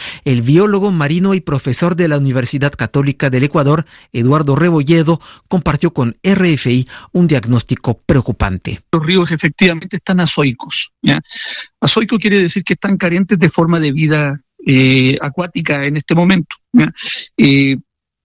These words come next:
Speaker 2: pero, o sea, sí, es, se puede decir que están muertos, pero hay que entender que esto es,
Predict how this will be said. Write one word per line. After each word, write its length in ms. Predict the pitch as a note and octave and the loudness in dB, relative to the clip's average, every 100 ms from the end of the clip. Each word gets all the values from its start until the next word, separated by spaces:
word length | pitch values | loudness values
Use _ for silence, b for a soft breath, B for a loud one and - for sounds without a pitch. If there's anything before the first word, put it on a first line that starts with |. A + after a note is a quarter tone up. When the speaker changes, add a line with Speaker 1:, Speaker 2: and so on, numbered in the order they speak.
| _ | _
Speaker 2:
pero, 160 | E3+ | -2
o 40 | D#3+ | 0
sea, 340 | - - - | -4 -8 -8
sí, 280 | - - D3+ | -4 -2 -2
es, 340 | D3 - F3 - | -2 -2 -4 -4
se 180 | - F3 | -4 -2
puede 260 | A3 A#3 | -2 -2
decir 300 | A3+ G3+ A3+ | -2 -2 -4
que 80 | G#3+ | -2
están 220 | B3+ B3 | -4 -2
muertos, 360 | G#3 F#3+ F#3 A#3 - | 0 0 -2 -6 -2
pero 240 | D#3 D3 B B | -2 -2 B B
hay 80 | - | -6
que 120 | D#3+ | -4
entender 340 | F#3 F#3 F3+ F#3+ | -2 2 2 0
que 180 | G#3 F3+ | 0 0
esto 380 | F3+ - F#3 | 0 2 2
es, 340 | F3 F#3 - | 2 0 -4